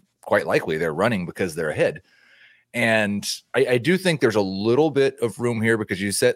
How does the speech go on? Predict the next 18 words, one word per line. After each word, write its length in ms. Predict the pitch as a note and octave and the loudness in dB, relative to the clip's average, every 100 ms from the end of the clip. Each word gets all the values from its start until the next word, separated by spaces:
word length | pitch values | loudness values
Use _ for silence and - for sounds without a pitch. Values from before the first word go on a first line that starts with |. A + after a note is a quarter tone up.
| A2+ | 2
as 140 | - | 0
you 100 | A#2 | 0
said, 400 | - B2+ G2+ E2+ | 0 2 2 2
the, 140 | F#2 - | -2 -4
the 80 | G2 | -12
plays 680 | - B2+ C3 A2 F2+ - - - | -6 0 0 0 -4 -8 -12 -12
each 160 | A2+ | -8
of 60 | A2 | -6
the 60 | |
past 340 | F2+ G2+ F#2 - | 0 0 0 -4
three 180 | F#2 F2+ | -6 -4
years 460 | F2+ F#2 D#2+ - - - - - | -2 -2 -2 -6 -14 -20 -14 -2
are 160 | F#2 | 0
all 380 | F#2+ G#2 G#2+ F#2+ | 2 2 2 2
between, 480 | E2 - G#2 - - | -2 -6 -4 -6 -10
within 380 | G#2+ G2 G2+ F2+ | -6 0 0 0
nine, 360 | E2+ D#2+ C#2 B1+ | -2 -2 -4 -8
like, 180 | C#2+ | -10